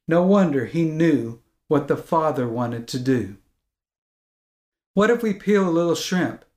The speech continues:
and get rid of a lot of crunchy stuff? The crunchy stuff represents all the rules and expectations we add to the new covenant life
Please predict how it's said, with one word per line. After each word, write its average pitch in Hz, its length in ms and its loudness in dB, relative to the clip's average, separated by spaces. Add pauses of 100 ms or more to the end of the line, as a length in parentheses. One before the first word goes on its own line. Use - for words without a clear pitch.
(260)
and 147 160 0
get 160 240 0
rid 165 200 0
of 156 80 -4
a 131 80 -2
lot 135 400 -2
of 156 100 -6
crunchy 131 460 -2
stuff? - 560 -10 (1080)
The 165 120 0
crunchy 208 420 0
stuff 156 340 0
represents 156 640 0
all 185 340 2
the 165 140 0
rules 196 600 2
and 131 120 -6
expectations 170 1120 0 (300)
we 185 320 0
add 135 760 0 (280)
to 185 140 2
the 165 120 2
new 175 220 2
covenant 180 520 0
life 123 480 -2